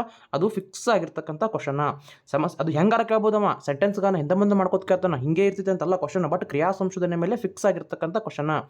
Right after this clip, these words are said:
ಸಮಸ್ಯೆಗೆ ಪರಿಹಾರಗಳನ್ನ ಕೊಟ್ಟು ಬೋಧನೆ ಮತ್ತು ಕಲಿಕೆಯನ್ನ ಸುಧಾರಣೆಯನ್ನ ತರುವುದು ಯಾವುದರ ಪ್ರಮುಖ ಉದ್ದೇಶ ಅಂತಂದ್ರೆ ಕ್ರಿಯಾ ಸಂಶೋಧನೆ ಒಂದು ಪ್ರಮುಖವಾಗಿರ್ತಕ್ಕಂಥ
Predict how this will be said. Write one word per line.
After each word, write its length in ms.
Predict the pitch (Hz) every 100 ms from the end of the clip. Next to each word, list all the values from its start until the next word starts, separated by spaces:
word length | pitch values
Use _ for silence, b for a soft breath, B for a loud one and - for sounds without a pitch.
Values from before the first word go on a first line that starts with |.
| B B B
ಸಮಸ್ಯೆಗೆ 520 | - 135 165 165 180 180
ಪರಿಹಾರಗಳನ್ನ 720 | 165 147 135 160 170 160 156
ಕೊಟ್ಟು 560 | 147 135 131 147 247 269 B B
ಬೋಧನೆ 380 | 127 139 156 185
ಮತ್ತು 260 | 180 180 170
ಕಲಿಕೆಯನ್ನ 480 | 147 180 175 160 156
ಸುಧಾರಣೆಯನ್ನ 600 | 143 143 170 170 156 151
ತರುವುದು 480 | 151 151 156 262 B B B -
ಯಾವುದರ 360 | 131 214 220
ಪ್ರಮುಖ 300 | 202 165 170
ಉದ್ದೇಶ 300 | 156 147 151
ಅಂತಂದ್ರೆ 340 | 151 147 226 202
ಕ್ರಿಯಾ 320 | 202 147 202
ಸಂಶೋಧನೆ 540 | 233 160 156 139 156
ಒಂದು 240 | 302 143 180
ಪ್ರಮುಖವಾಗಿರ್ತಕ್ಕಂಥ 920 | 147 175 190 147 139 139 139 143